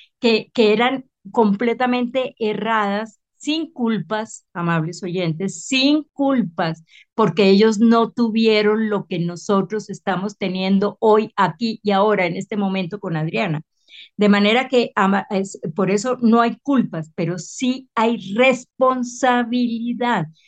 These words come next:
En este momento yo ya soy responsable de saber qué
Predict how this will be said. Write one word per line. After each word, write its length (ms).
En 120
este 180
momento 240
yo 200
ya 200
soy 280
responsable 1400
de 500
saber 760
qué 280